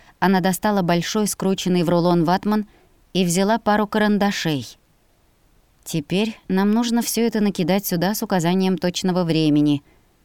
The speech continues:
Кто где находился, сколько времени потребовалось бы Лере, чтобы дойти из музыкальной школы до дома,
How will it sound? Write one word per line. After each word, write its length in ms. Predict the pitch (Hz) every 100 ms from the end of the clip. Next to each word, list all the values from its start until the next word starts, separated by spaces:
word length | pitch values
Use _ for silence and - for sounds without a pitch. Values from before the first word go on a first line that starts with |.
| _
Кто 220 | - 190
где 200 | 180 165
находился, 720 | 165 156 165 160 214 208 214 208 _ _ _ _
сколько 400 | - - 202 -
времени 400 | 196 101 202 190
потребовалось 760 | 175 175 - 185 165 160 165 160
бы 140 | 151
Лере, 260 | 160 180 175
чтобы 260 | - 151
дойти 340 | 156 160 - 175
из 100 | 151
музыкальной 540 | 165 156 160 160 151
школы 360 | 151 - 165 151
до 140 | 143
дома, 400 | 143 160 175 214